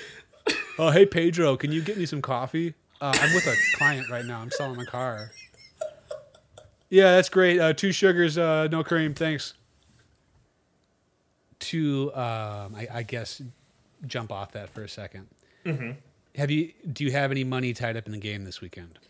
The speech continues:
Speaker 2: I haven't placed the bet yet, but I, I'm going to. I didn't really wanna
Speaker 1: Okay,
Speaker 2: talk
Speaker 1: so
Speaker 2: about it 'cause I had a bad last, uh, championship weekend. I had a really bad, oh, it was horrible. I missed everything. So I don't
Speaker 1: Yeah.
Speaker 2: wanna put myself on record and be fucking wrong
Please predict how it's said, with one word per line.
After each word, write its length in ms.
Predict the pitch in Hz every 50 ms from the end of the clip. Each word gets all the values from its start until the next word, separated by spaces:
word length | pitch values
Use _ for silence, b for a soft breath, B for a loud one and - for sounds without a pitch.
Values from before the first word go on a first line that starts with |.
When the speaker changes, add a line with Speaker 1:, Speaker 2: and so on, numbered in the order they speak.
| b b b b b b b b b
Speaker 2:
I 60 | 135
haven't 300 | 139 147 156 175 170 -
placed 320 | - 156 139 139 139 -
the 80 | 139 127
bet 280 | - 123 117 - 101
yet, 340 | 110 110 107 113 113 - - -
but 180 | 113 110 110
I, 160 | 117 110 104 98 101 98 _ _ _ _ _ -
I'm 140 | 120 117 110
going 340 | - 98 98 101 113 117 117
to. 320 | - 139 135 135 131 135 135 b b b b b b _ _ - -
I 80 | - 120 123
didn't 140 | 143 143 135
really 160 | 135 127 123
wanna 140 | 120 123 135
Speaker 1:
Okay, 120 | 123 117
Speaker 2:
talk 140 | 113 113 113
Speaker 1:
so 80 | - 127
Speaker 2:
about 280 | 117 123 120 120 120
it 120 | 120 117 -
'cause 160 | - 131 120
I 60 | 117 110
had 100 | 120 117
a 100 | 113 110 - - _ -
bad 460 | - 113 113 113 113 113 117 - -
last, 640 | 113 113 113 110 107 107 107 110 107 - - - - _ _ _ -
uh, 460 | 117 117 107 107 101 98 98 95 101 101 _ _ _ _ _ _ _ _ _ _ _ _ _ _
championship 560 | - - 120 - 127 117 - - 135 135 -
weekend. 400 | 135 127 123 - 143 135 135 135
I 60 | 127
had 80 | 120 113
a 40 | 101
really 460 | 95 87 90 98 104 107 101 101 101
bad, 320 | 92 98 95 95 98 95 -
oh, 160 | - 104 101
it 40 | 90
was 120 | 98 - - _ -
horrible. 360 | 120 110 104 104 101 101 98 98
I 20 |
missed 220 | 113 110 - -
everything. 560 | - 104 104 104 104 - - 117 101 101 - _ b b b b b b b b
So 320 | - 135 127 120 117 -
I 80 | 135 135
don't 80 | 135
Speaker 1:
Yeah. 60 | 127
Speaker 2:
wanna 120 | 123 120 113
put 300 | - - - 139 120 127
myself 320 | 120 120 - 127 110 -
on 140 | 120 113 104
record 360 | 110 107 110 110 - 117 110
and 140 | 110 107 107
be 100 | 110 110
fucking 400 | 107 - - 107 - 110 104 104
wrong 400 | 104 104 104 107 104 104 104 107